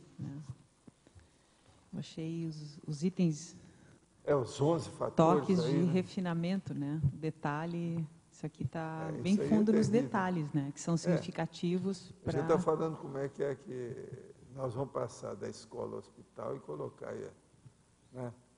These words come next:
Speaker 2: Colocar a escola na frente do hospital.
Speaker 1: Pois é. Agora, o item sete é complexo, né? Supressão da pobreza por toda parte, eu acho que esse é um
Speaker 2: Por
Speaker 1: dos
Speaker 2: toda
Speaker 1: maiores
Speaker 2: parte.
Speaker 1: desafios,
Speaker 2: Isso aí
Speaker 1: né?
Speaker 2: é a última coisa a ser
Speaker 1: É.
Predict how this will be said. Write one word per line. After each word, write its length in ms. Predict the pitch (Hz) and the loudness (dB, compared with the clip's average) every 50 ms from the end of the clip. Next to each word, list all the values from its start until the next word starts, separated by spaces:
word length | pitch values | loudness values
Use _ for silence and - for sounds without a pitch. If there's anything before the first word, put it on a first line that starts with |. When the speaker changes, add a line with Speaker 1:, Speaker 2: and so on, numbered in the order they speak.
| _ _ _ | _ _ _
Speaker 2:
Colocar 340 | - 131 120 117 - - 127 | -8 -6 -6 -6 -4 -4 -6
a 20 | |
escola 500 | 127 123 - - - 170 139 131 135 135 | -4 -6 -8 -14 -8 -4 -4 -4 -2 -4
na 120 | 151 156 143 | -6 -8 -10
frente 220 | - - 127 123 | -12 -14 -14 -12
do 80 | 117 123 | -10 -12
hospital. 480 | 113 - - _ _ _ - - - - - - - - | -12 -12 -16 _ _ _ -10 -10 -8 -8 -10 -14 -16 -12
Speaker 1:
Pois 240 | - - 127 139 139 | -10 -8 -8 -6 -6
é. 100 | 139 135 - 135 - - _ - - - - - - - - - - _ - | -4 -4 -6 -6 -10 -16 _ -20 -20 -20 -20 -20 -20 -20 -20 -20 -20 _ -10
Agora, 480 | 165 143 139 147 151 151 151 147 151 156 | -8 -4 -2 0 0 0 0 0 0 0
o 100 | 165 165 | 2 2
item 220 | 196 202 - 202 | 2 2 2 0
sete 460 | 185 - - 185 170 175 185 - - | 0 0 -2 -2 -2 -2 -2 0 -2
é 40 | 214 | 0
complexo, 600 | - 240 240 - 226 208 202 196 190 - - - | 2 2 2 4 2 2 2 0 -2 -4 -2 0
né? 340 | 151 147 139 139 143 151 156 | 0 2 2 0 0 -2 -2
Supressão 540 | 151 - - 151 - 156 156 151 - 170 170 | -4 -6 -10 -8 -4 -4 -4 -4 0 0 2
da 80 | 170 170 | 2 2
pobreza 460 | 160 - 160 151 160 156 160 156 165 | 2 0 -2 0 2 0 2 2 0
por 140 | - - 160 | 0 0 -4
toda 280 | 160 - 165 165 170 160 | -2 0 0 0 0 0
parte, 380 | - - 151 156 170 170 - | 0 -2 -2 -2 -4 -4 -2
eu 60 | 180 180 | -2 -2
acho 120 | 180 - | -2 0
que 100 | - 190 | -2 -4
esse 140 | 185 - 190 | -4 -2 -2
é 40 | 196 | -2
um 40 | |
Speaker 2:
Por 20 | 190 | 0
Speaker 1:
dos 80 | 185 | 2
Speaker 2:
toda 40 | 202 196 | 2 4
Speaker 1:
maiores 220 | 196 196 202 196 | 4 4 2 2
Speaker 2:
parte. 100 | 208 202 220 | 0 2 2
Speaker 1:
desafios, 340 | 214 - - - 202 202 185 | 2 0 0 -2 0 0 2
Speaker 2:
Isso 120 | 170 151 | 4 4
aí 120 | 147 143 | 4 6
Speaker 1:
né? 60 | 135 156 | 6 4
Speaker 2:
é 40 | 165 | 4
a 80 | 175 | 4
última 580 | 175 156 151 156 160 156 - - - - 185 160 | 4 4 4 2 0 0 -6 -12 -10 -10 -10 -10
coisa 380 | - - 135 135 131 123 135 139 | -6 -4 -4 -2 -2 -4 -6 -8
a 20 | |
ser 140 | 135 143 151 | -8 -6 -6
Speaker 1:
É. 100 | 143 139 | -6 -6